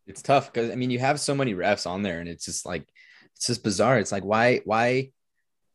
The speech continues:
why change it? Why, why, why change the game? The game's going great. You, you're ha-, you, you,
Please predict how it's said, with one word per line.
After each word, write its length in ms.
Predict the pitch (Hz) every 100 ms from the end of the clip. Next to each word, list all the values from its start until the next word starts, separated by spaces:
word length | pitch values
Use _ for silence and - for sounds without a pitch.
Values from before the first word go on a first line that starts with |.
| _ -
why 220 | 107 156
change 360 | - 156 147
it? 160 | 82 95
Why, 220 | 98 117
why, 320 | 104 113 135 85
why 200 | 131 147
change 280 | 160 156
the 80 | 139
game? 220 | 139 135
The 60 | 104
game's 280 | 120 170 156
going 300 | 156 143 98
great. 340 | 98 156 78
You, 160 | 101 117
you're 140 | 123
ha-, 160 | 123 160
you, 160 | 147 170
you, 340 | 143 196 175